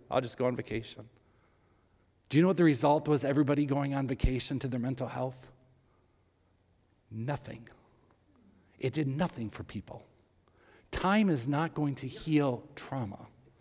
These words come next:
Running to another state is not going to heal trauma. Deep personal friendships is what's gonna heal trauma. Sitting and listening to your friends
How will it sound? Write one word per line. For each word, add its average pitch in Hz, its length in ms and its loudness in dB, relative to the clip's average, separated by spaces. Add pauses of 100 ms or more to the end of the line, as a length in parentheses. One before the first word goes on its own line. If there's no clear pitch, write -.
(1500)
Running 185 400 4
to - 160 -2
another 151 260 2
state 151 360 -2
is 107 160 -4
not 131 220 -2
going 117 180 -6
to 123 100 -8
heal 110 300 -8
trauma. 90 500 -18 (2500)
Deep 113 360 -4 (720)
personal 107 540 -6 (140)
friendships - 840 -10
is 95 120 -8
what's 98 200 -10
gonna 101 160 -14
heal - 180 -14
trauma. 101 400 -18 (1080)
Sitting 160 500 2
and 117 200 2
listening 135 440 -4
to - 120 -8
your 120 60 -4
friends 117 500 -8